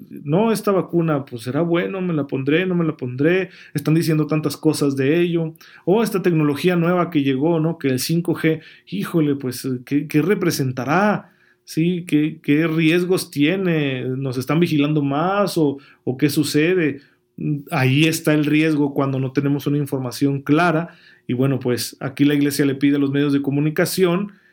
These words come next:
que sean claros a la hora de manifestar esa información que es pertinente, que conviene al bien común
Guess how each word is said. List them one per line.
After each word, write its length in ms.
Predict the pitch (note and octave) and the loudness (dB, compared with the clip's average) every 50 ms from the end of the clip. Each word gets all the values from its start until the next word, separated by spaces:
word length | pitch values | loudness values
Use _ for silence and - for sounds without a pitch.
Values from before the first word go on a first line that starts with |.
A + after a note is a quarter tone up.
| _ _ _ _ | _ _ _ _
que 120 | - A#2+ | -6 -6
sean 380 | A2+ - D3 D#3 F3+ G3 G3 G3+ | 0 2 2 2 2 0 -2 -2
claros 480 | F#3 G3 F#3+ F3+ F3+ F3+ F#3 F3+ - | 0 2 4 4 4 4 2 2 2
a 60 | E3 D3+ | 0 2
la 100 | D3 C#3+ | 2 2
hora 200 | C#3+ D3 E3 E3 | 2 2 2 2
de 120 | D#3+ D3 | 0 0
manifestar 540 | C#3+ C#3 C#3 B2+ - C3 B2+ - D3+ D3 D#3 | 0 -2 -2 -2 -2 -4 -2 0 0 2 2
esa 180 | D3+ D3 D#3+ | 2 2 0
información 680 | D#3 D3 C#3 D3 C3+ B2+ C3 A#2+ - - C3+ C3+ C#3+ C#3+ | 0 0 0 0 -2 0 -2 -4 -2 -2 0 0 0 0
que 60 | C#3+ D#3 | -2 -2
es 100 | C#3+ - | -4 -2
pertinente, 920 | - E3+ D3+ C#3+ C#3+ - C3 B2 B2+ B2+ C3 C3+ C3+ C3 - F#3+ G#3+ G#3 - - - - _ _ | 0 0 0 0 -2 -4 -4 -4 -2 -2 -2 -2 -2 0 0 0 0 -2 -8 -18 -20 -20 _ _
que 120 | - C3 | -4 -4
conviene 800 | C3 - B2+ B2+ B2+ A#2+ C3 C3+ C#3 C#3 C#3+ C#3+ D#3+ F#3 F#3 F#3 - | -2 0 -2 -2 0 0 2 2 4 4 2 2 2 0 0 -2 -4
al 180 | - C#3 C3 A#2+ | -4 -4 -2 -2
bien 200 | A#2+ C3+ C3+ C3+ | 0 0 -2 0
común 500 | C#3 D#3+ D3+ D3 D3 F3+ G#3+ A3+ A3 | 0 0 2 2 2 2 0 -2 -4